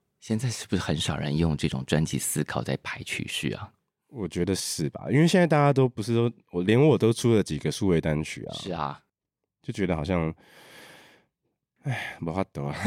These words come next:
Speaker 1: <laughs> 但你的数位单曲有一些没有收进来啊。
Speaker 2: 没有，没有。
Speaker 1: 对，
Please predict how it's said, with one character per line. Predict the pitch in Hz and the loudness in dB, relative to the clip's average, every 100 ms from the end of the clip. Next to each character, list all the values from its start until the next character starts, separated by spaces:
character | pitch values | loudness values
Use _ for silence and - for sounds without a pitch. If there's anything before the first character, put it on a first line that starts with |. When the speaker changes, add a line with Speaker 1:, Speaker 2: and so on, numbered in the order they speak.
| - - | -2 -2
Speaker 1:
<laughs> | - - - - | -6 -6 -12 0
但 | 202 | 2
你 | 170 | 4
的 | 202 | 2
数 | - | 4
位 | 147 | 4
单 | 127 131 | 4 4
曲 | 120 | 4
有 | 78 | 2
一 | 71 | 2
些 | 92 | 2
没 | 87 | 2
有 | 78 | 2
收 | - 76 | 0 -4
进 | - | -4
来 | - - | -6 -8
啊。 | - 95 | -10 -8
Speaker 2:
没 | 82 | -4
有， | 80 65 | -2 -2
没 | 67 | -6
有。 | 67 - | -8 -10
Speaker 1:
对， | 92 76 - | -10 -12 -12